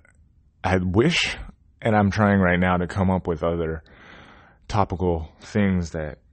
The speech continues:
Two Chainz talks about on the album. I mean, he has a couple of joints that refer to the N C, there's literally a song called N C double A,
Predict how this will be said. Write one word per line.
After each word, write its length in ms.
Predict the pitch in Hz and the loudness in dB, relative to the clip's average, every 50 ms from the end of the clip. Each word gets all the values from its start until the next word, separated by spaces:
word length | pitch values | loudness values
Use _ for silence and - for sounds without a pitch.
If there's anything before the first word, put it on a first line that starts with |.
| _ _ _ | _ _ _
Two 120 | - 101 | -10 -10
Chainz 420 | 92 - 98 90 87 87 82 - - | -6 -2 -2 0 0 0 -2 -4 -2
talks 260 | - 92 85 80 85 | -2 -2 -2 -2 -6
about 240 | 87 85 80 80 80 | -6 -6 -4 -4 -4
on 140 | 80 78 76 | -4 -6 -6
the 140 | 73 69 | -6 -4
album. 420 | 80 82 82 76 71 65 65 69 - - _ _ _ _ - _ - | -2 -2 -2 -2 -4 -6 -10 -12 -14 -16 _ _ _ _ -16 _ -4
I 60 | 90 | -2
mean, 220 | 90 90 87 85 | 0 0 0 0
he 100 | 82 90 | 0 0
has 140 | 101 104 85 87 | 0 0 -2 -4
a 40 | |
couple 380 | - - 104 98 - 92 92 87 | -6 -4 -4 -4 -2 -4 -4 -4
of 80 | 87 78 | -4 -4
joints 560 | - 95 92 87 82 76 - - - - - _ - - - _ _ - _ _ _ _ _ _ _ _ _ _ _ | -4 -4 -2 -2 -4 -6 -8 -12 -14 -16 -18 _ -20 -20 -20 _ _ -20 _ _ _ _ _ _ _ _ _ _ _
that 140 | - 85 76 | -6 -6 -4
refer 440 | 80 78 - - - 92 87 85 | -4 -8 -8 -4 -2 0 0 0
to 180 | 80 - - 82 | -2 -4 -6 -6
the 220 | 78 71 53 - | -4 -6 -6 -6
N 100 | - 87 - | -8 -8 -6
C, 140 | - 90 82 - | -8 -10 -10 -10
there's 300 | - 87 90 98 92 92 | -8 -4 -4 -2 -2 -2
literally 420 | 95 98 107 104 104 101 95 92 92 | 0 2 2 4 4 2 2 0 -2
a 40 | |
song 240 | 82 - 95 90 87 | -2 -2 -2 -2 -2
called 220 | 85 87 82 78 78 | -2 -4 -4 -4 -4
N 100 | 82 82 | -6 -6
C 140 | - 78 | -8 -8
double 300 | 78 80 78 76 76 76 | -8 -8 -8 -8 -8 -8
A, 180 | 73 69 67 | -10 -10 -12